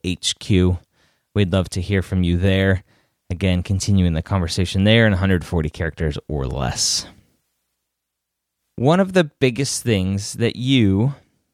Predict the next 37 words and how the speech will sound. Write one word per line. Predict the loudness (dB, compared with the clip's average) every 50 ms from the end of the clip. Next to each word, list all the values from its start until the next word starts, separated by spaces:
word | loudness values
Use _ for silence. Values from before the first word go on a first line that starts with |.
| _ _ -6
can | -4 -2 -2
do | 0 0 0 0 0 0 -2 -4 -6
to | -6 -6
help | -4 -2 -2 -2 -2 _
the | -2 -2
Medical | 0 0 0 -2 -4 -6
School | -6 -6 -4 -2 -2
H | -2 -2 -6 -6
Q | -6 -6 -4
podcast, | -4 -4 -4 -4 -4 -6 -6 -4 -4 -6 -6 -10 -14 -20 _ _ _ _ _ _ _ -2
if | 0 0 0 0 -2
you | -2 -2 -2
so | -2 -2 -2 -2 -2
choose | -2 -4 -4 -4 -4 -4 -4 -4
to | -4 -2 0
do, | 0 0 0 -2 -4 -6 _ _ _ _ _ _ -4
is | -2 0 0 0 0
leave | 2 2 2 2
us | 0 0 -2 -6 _
a | -2 0
review | 2 2 2 2 2 2 2 2 0 -2
and | -2 -2 -2 0
rating. | 0 -2 -2 -4 -6 -10 -12 _ -8
You | -6 -4
can | -2 -2 -2 -2
do | -2 -2 -2 0 2
that | 2 2 2 2 0 0
by | -2 -2
going | 0 2 0 0 0
to | -2 0
medicalschoolhq | 0 2 2 2 0 -2 -2 -2 -4 -4 -2 0 0 0 0 -2 -6 -4 -4 -6 -6 -2 -2 0 0
dot | 0 -2 -2 -2
net | -2 -2 -2 -2 _ _ _ _ _ _ _ _ -12
slash | -8 -4 -2 -2 -2 -2 -4 -8 -6 -2
iTunes | 0 0 0 -2 -2 -4 -2 -2 -2 -2 -4 -6 -8 -10 -14 _ _ _ _ _ _ _ -6
and | -2 0 0
leave | 2 2 2 0 -2